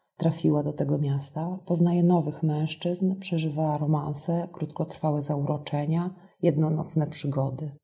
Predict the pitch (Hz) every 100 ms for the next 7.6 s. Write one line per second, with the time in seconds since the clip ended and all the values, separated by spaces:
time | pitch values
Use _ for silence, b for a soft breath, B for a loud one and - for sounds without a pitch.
0 | _ _ _ _ _ _ 165 156 170 202
1 | 226 240 208 190 - 190 190 185 185 -
2 | 175 175 175 170 185 185 - 170 170 165
3 | 165 - 160 156 - 160 - 151 156 147
4 | 139 147 147 139 _ _ 160 147 151 160
5 | 156 160 170 156 156 - - 151 156 190
6 | 185 214 214 B B B 180 160 - 151
7 | 143 143 143 139 160 -